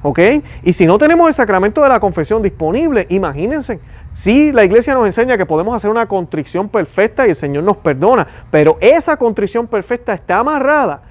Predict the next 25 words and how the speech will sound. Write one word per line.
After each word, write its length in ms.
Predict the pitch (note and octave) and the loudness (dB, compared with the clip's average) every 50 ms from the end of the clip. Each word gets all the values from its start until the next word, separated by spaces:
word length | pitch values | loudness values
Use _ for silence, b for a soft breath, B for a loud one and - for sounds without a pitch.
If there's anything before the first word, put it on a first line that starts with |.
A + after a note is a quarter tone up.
| b b b b | b b b b
es, 160 | b E3+ E3 - | b -4 -4 -4
va 320 | - E3 D3 F#3 A3 A#3 | -6 -2 0 2 2 2
junta, 440 | G#3+ C4 D4 D#4 D4 B3+ - D#3+ D3+ | 2 2 2 2 0 0 0 -2 0
dice 180 | E3 F#3 B3+ | 0 -2 -2
el 40 | B3 | -2
Concilio 380 | B3 A#3+ A3 - B3 A#3+ A#3+ A#3 | 0 -2 -2 0 0 0 2 2
de 80 | A3 | 2
Trento, 400 | G#3 B3 C#4 - C4+ - D4 C#4+ b b b b b b b _ | 0 -2 -2 -4 -4 -4 -6 -6 b b b b b b b _
con 320 | - - G#3 A3+ C4+ D4 D#4 | 0 2 4 4 4 2 0
el 140 | D#4+ D#4 - | -2 -4 -2
propósito 800 | - D4+ D4 C#4 - D4 D4 C#4+ - B3+ A3 - - F#3 E3+ | -2 -2 -2 0 0 0 0 0 -2 -6 -6 -4 -4 -4 -2
de 180 | D#3+ D#3 D3 - | -2 -4 -6 -6
que 140 | - D#3 C#3 | -8 -8 -8
tan 220 | - C#3+ C#3+ C#3+ | -6 -8 -10 -8
pronto 500 | - - F3 G3 A#3+ D#4 D#4+ - - F4 | -6 -4 -2 0 0 0 -2 -2 -4 -2
yo 200 | C#4+ D#4+ D#4 D4 | -2 -2 -2 0
tenga 320 | - C4+ C#4 C4+ B3+ B3+ | 0 -2 -2 0 0 0
la 80 | A3+ G#3+ | 2 2
oportunidad 640 | G3 F3 F#3+ F#3 E3 - F#3+ F#3 F3 F3 F3 F3 E3+ | 0 0 0 -2 -2 -2 -2 -2 0 2 2 2 2
de 100 | D#3+ D3+ | 0 0
confesarme, 840 | C#3 D#3+ D3+ C#3+ - - D3 C#3 - - G3+ A#3+ C#4+ C#4+ D#4+ E4 D#4 b b b b | -2 -2 -4 -4 -4 -6 -8 -6 -4 -2 0 0 0 -2 -4 -4 -6 b b b b
yo 160 | D3 D#3+ D3+ | -4 -4 -2
voy 240 | C#3 D#3 E3+ F#3+ G#3 | 0 0 2 2 2
a 80 | A3 | 2
confesarme. 680 | G#3+ A3 A3 G#3 - G#3 - - C#3 B2+ B2 A#2+ A#2+ | 0 -2 -2 -2 -4 -4 -4 -4 -8 -8 -10 -14 -18